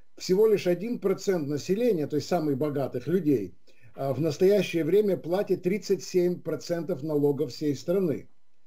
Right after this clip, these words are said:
А девяносто процентов людей, которые внизу находятся, то они не платят, они платят всего лишь около тридцати, тридцати процентов.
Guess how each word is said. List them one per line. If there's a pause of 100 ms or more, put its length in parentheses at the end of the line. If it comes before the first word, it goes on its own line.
(380)
А
девяносто
процентов
людей, (260)
которые (120)
внизу
находятся,
то
они (260)
не
платят,
они
платят
всего
лишь
около
тридцати, (440)
тридцати
процентов.